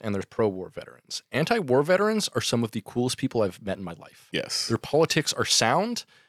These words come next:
Speaker 1: and they, they come from a real, like, praxis.
Speaker 2: I-, and they, they've, what they, they, they, they're able to process what they've seen and seen that it's bullshit.
Speaker 1: Exactly.
Speaker 2: And, like, and instead of just, like, swallowing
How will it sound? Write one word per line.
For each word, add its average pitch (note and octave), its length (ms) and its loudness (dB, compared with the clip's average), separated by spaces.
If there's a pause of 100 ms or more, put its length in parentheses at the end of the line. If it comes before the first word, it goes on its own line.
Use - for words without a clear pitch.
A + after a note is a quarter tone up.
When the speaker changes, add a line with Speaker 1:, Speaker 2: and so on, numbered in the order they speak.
(180)
Speaker 1:
and A#2 400 2
they, B2 500 2 (140)
they B2 160 2
come F3 220 0
from C3 220 0
a B2 80 0
real, A2+ 720 2
like, G2+ 340 -2 (100)
praxis. - 720 -2 (500)
Speaker 2:
I-, G#3+ 200 0
and E3+ 160 6
they, D#3+ 160 8
they've, B2+ 300 6
what C#3+ 200 2
they, C3+ 260 8
they, C3 280 2 (140)
they, C#3 160 0
they're C3 240 6
able C#3+ 300 4
to A#2 220 -2
process G#2 540 4
what A2 160 -4
they've G#2 180 2
seen F#2+ 320 0
and F#2 140 -6
seen F#2 200 -2
that F2 120 -4
it's F#2+ 140 -8
bullshit. - 560 -8
Speaker 1:
Exactly. A#2 500 4
Speaker 2:
And, A#2+ 140 6
like, A2 280 6
and A2+ 360 4
instead A2 360 4
of G#2 120 4
just, G#2 240 2
like, F#2+ 260 2 (180)
swallowing G2+ 1000 4